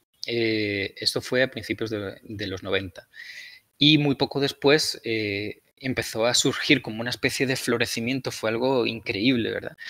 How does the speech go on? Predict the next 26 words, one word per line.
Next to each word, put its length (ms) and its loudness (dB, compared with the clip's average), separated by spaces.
De 100 -2
repente, 460 -2
en 160 0
el 60 -4
momento 300 -6
en 60 -2
el 60 -8
que, 300 2
eh, 440 -2
se, 480 -4
se 160 -4
empezaba 320 0
a 40 -8
poder 200 0
utilizar, 500 0
un 140 -6
montón 280 -6
de 80 -2
gente 280 -2
se 100 -2
empezó 420 -2
a 120 2
organizar 600 2
para 260 4
producir 540 2
paquetes 720 2